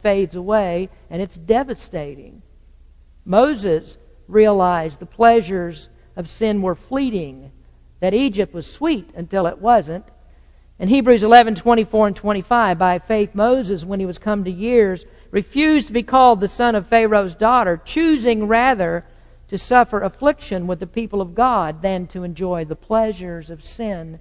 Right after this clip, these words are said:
for a season. I remember Satan tempted Jesus with the pleasures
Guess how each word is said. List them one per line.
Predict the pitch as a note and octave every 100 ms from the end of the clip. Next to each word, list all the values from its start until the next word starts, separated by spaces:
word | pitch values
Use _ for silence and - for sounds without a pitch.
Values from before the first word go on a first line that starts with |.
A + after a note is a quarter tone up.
| - - - - - -
for | F3
a | D#3+
season. | - A#3 A#3 D3 C#3 D3 F3 - - - - - - - - - -
I | F3+
remember | F3+ G#3+ A3 F#3+ D#3+ - - -
Satan | - G#3+ A#3+ G3 E3+ D#3+ -
tempted | - A#3 A3 - F3+ D#3 - - - _ D3+
Jesus | F#3 A#3 E3 F3+ -
with | F#3
the | F3
pleasures | - G3+ G3+ F3 F3+ F3 E3